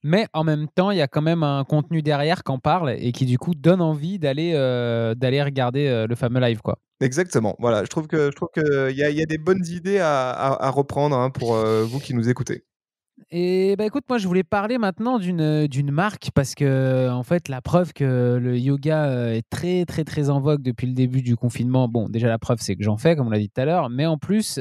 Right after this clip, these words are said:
Speaker 1: euh, il y a des marques qui s'y mettent. Et, euh, je voulais te parler de la marque Ysé Paris. Alors, je crois que ça se prononce comme ça, hein, Y S E, euh, Paris. C'est un compte de lingerie qui propose des sous-vêtements pour toutes les tailles, ce qui est pas forcément le cas déjà de, de toutes les marques. C'est un compte qui est, tu sais,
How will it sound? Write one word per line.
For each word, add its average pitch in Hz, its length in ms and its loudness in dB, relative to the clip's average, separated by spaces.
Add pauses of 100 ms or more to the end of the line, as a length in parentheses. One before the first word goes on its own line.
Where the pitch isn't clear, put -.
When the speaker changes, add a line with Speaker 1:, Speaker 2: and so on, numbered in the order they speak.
Speaker 1:
euh, 123 420 0
il 123 60 -4
y 139 60 2
a 143 60 2
des 131 120 0
marques 165 260 -2
qui - 140 -4
s'y - 160 -2
mettent. 143 260 4 (400)
Et, 185 220 0
euh, 131 240 2
je 120 60 -4
voulais 135 140 -2
te - 100 -12
parler 165 220 0
de 151 60 -4
la 135 100 2
marque 160 360 -2 (180)
Ysé 190 360 2
Paris. 139 440 -2 (220)
Alors, 113 100 -8
je - 40 -10
crois 127 100 0
que - 60 -10
ça 113 60 -2
se - 60 -4
prononce 107 260 -2
comme 107 160 0
ça, 156 140 0
hein, 131 200 0 (140)
Y 131 480 0
S - 340 -2 (180)
E, 135 180 0 (200)
euh, 101 240 0
Paris. 131 280 0 (580)
C'est - 180 0
un 147 300 2
compte 240 320 -2
de 139 100 0
lingerie 165 420 0
qui - 140 -6
propose 165 340 0
des 135 100 -2
sous-vêtements 143 520 -2
pour - 200 -10
toutes - 220 -2
les 143 100 0
tailles, 151 300 0
ce - 80 -10
qui - 60 -12
est - 20 -14
pas 110 100 -2
forcément 113 340 0
le 107 60 -2
cas 117 140 0
déjà 107 200 2
de, 98 160 2
de 101 100 -4
toutes - 200 -10
les 113 60 0
marques. 160 260 0
C'est 135 80 2
un 135 100 0
compte 202 260 -2
qui 160 120 -4
est, 156 280 0
tu - 80 -18
sais, 185 280 0